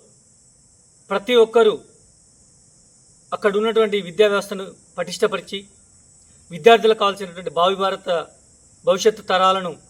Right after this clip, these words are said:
అందించేటువంటి క్రమంలో, కోవిడ్ తర్వాత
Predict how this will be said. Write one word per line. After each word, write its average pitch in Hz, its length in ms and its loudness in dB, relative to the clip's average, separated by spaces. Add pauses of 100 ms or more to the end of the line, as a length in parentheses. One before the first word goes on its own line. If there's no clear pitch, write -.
(400)
అందించేటువంటి 185 720 -2
క్రమంలో, 175 480 -4 (1200)
కోవిడ్ 247 240 2
తర్వాత 220 280 4